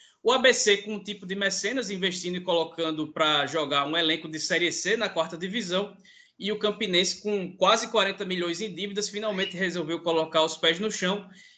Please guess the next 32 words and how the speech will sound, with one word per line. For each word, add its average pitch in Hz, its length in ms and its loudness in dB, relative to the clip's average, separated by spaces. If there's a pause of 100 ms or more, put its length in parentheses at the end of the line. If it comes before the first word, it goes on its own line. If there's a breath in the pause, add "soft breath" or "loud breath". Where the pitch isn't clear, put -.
e 190 100 -2
com 208 240 2
o 214 80 -2
presidente 202 480 4
e 190 40 -4
seus 180 280 -2
aliados 175 340 2
que 196 120 -8
saíram 214 360 2
das 214 200 -4
arquibancadas 180 640 -4
pros, 175 320 -8
pros, - 500 -12 (340)
pro 175 180 -4
escritório 185 600 0
do 175 80 -2
Renatão, 196 640 -2 (440 loud breath)
acabou 202 420 2
finalmente 262 580 -2
deixando 214 460 0
de 196 100 -4
gastar 190 340 0
mais 190 180 -2
do 185 80 -10
que 214 100 -2
arrecada, 233 760 0
algo 175 280 -2
que - 80 -2
é 175 120 2
básico 175 360 -2
em 165 80 0
administração, 180 880 -4